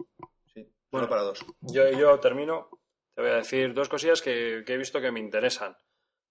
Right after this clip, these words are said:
Speaker 2: Para el Wings of War, pero para el de la Segunda Guerra Mundial, el de, el Dawn of War.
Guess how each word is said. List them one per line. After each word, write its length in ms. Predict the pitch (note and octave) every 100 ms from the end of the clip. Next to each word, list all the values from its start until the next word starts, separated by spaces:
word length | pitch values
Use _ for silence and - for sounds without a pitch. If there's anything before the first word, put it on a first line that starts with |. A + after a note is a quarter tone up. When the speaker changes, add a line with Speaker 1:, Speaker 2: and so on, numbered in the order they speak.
| _
Speaker 2:
Para 800 | A#2 A2+ A2+ A2 G#2+ F#2 F#2+ - - -
el 80 | A#2+
Wings 200 | C3 C#3+
of 140 | C#3
War, 300 | C3+ E3 E3+ - -
pero 200 | B2+ A#2+
para 140 | A2+ A#2
el 60 |
de 60 | A#2
la 60 | A2
Segunda 240 | B2+ C3
Guerra 180 | C3 A#2
Mundial, 280 | A2 A2+ G#2+
el 80 | G#2
de, 260 | G#2+ G#2 -
el 160 | A#2
Dawn 160 | A#2 B2+
of 120 | A2+ G#2+
War. 280 | A2+ G#2